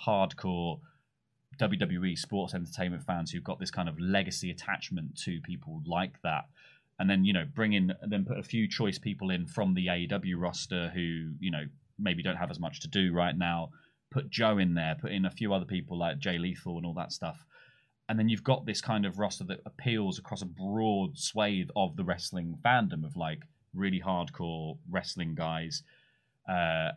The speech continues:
and people who are more into the W W E sports entertainment thing, people who've got, like, a kind of nostalgia attachment to certain people. Like, there is a lot of room within his roster to create a really interesting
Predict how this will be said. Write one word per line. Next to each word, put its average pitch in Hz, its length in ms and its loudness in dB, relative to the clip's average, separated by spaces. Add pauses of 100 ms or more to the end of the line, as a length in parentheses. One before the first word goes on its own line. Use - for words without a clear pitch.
(120)
and 90 340 2
people 101 240 0
who 92 120 2
are 90 40 4
more 90 220 4
into 82 180 0
the 82 60 -6
W 87 240 0
W 82 140 -4
E 80 40 -4
sports 123 320 2
entertainment 107 400 -2
thing, 101 240 -4
people 101 200 -4
who've 87 120 -4
got, 76 180 -6
like, 82 180 -2
a 90 40 -10
kind 87 220 -6
of 82 60 -6
nostalgia 92 720 2
attachment - 560 -4
to - 40 -8
certain 90 380 -2
people. 92 400 -6
Like, 90 320 -2 (640)
there 131 180 10
is 165 160 8
a 131 80 6
lot 143 140 10
of 104 100 0
room 143 240 6
within 98 220 4
his 95 180 0
roster 104 360 0
to - 120 -6
create 104 420 0
a 87 60 -4
really 104 480 2
interesting 92 1000 0